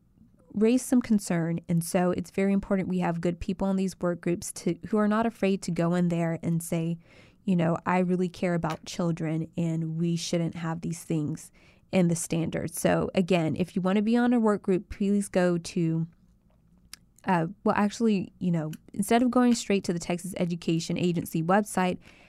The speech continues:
actually email us at policy at T X values dot org. Uh, when you do that, you know, tell us how, you know, you're concerned about children, you're concerned about this issue.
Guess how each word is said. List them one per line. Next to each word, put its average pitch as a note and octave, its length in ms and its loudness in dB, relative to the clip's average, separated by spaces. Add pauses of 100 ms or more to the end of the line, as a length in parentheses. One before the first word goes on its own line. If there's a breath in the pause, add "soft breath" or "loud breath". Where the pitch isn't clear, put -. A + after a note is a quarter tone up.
(120)
actually A3 500 2
email G3 300 4
us F#3 180 2
at F3+ 160 -4
policy F#3 800 -2
at F3 240 -6
T G#3+ 160 0
X G#3 220 -4
values E3+ 520 0
dot E3+ 220 0
org. D#3+ 440 -2 (440 loud breath)
Uh, F3 240 6 (180)
when G#3+ 160 6
you A#3 80 4
do C4+ 200 4
that, G3 280 4 (220)
you F#3 140 2
know, E3+ 120 2
tell A3+ 240 0
us A#3+ 140 0
how, A#3 360 2 (360)
you G3 80 2
know, F3 320 4 (180)
you're F#3+ 400 0
concerned G#3+ 460 4
about G3 240 2
children, G3+ 460 2
you're E3+ 100 0
concerned G3+ 440 0
about G3 240 0
this G3 220 -2
issue. E3 400 0